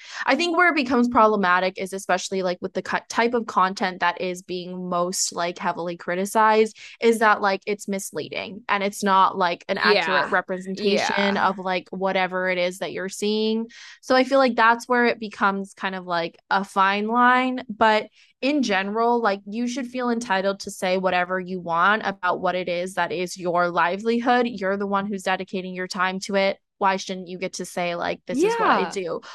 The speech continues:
Speaker 1: When it becomes, like, a
Speaker 2: And why
Speaker 1: comparison
Speaker 2: should it
Speaker 1: of, like,
Speaker 2: bother
Speaker 1: who, who does this what better
Speaker 2: Yeah.
Speaker 1: or, like, whatever, that's doesn't, that's not valid. But, like, we're
Speaker 2: It
Speaker 1: entitled
Speaker 2: shouldn't
Speaker 1: to, yeah.
Speaker 2: bother you if someone else says they work in tech and they're a non-technical role. If, if it bothers you, like, there's, like, a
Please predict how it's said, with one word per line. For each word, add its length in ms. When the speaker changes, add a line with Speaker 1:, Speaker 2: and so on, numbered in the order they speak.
Speaker 1:
When 160
it 80
becomes, 380
like, 160
a 40
Speaker 2:
And 140
why 140
Speaker 1:
comparison 180
Speaker 2:
should 280
it 20
Speaker 1:
of, 120
like, 180
Speaker 2:
bother 680
Speaker 1:
who, 100
who 60
does 260
this 240
what 380
better 160
Speaker 2:
Yeah. 180
Speaker 1:
or, 80
like, 180
whatever, 640
that's 380
doesn't, 520
that's 320
not 300
valid. 480
But, 160
like, 240
we're 240
Speaker 2:
It 160
Speaker 1:
entitled 360
Speaker 2:
shouldn't 220
Speaker 1:
to, 460
yeah. 240
Speaker 2:
bother 180
you 300
if 160
someone 300
else 180
says 140
they 100
work 200
in 80
tech 260
and 100
they're 100
a 60
non-technical 680
role. 240
If, 180
if 260
it 200
bothers 460
you, 180
like, 300
there's, 320
like, 100
a 100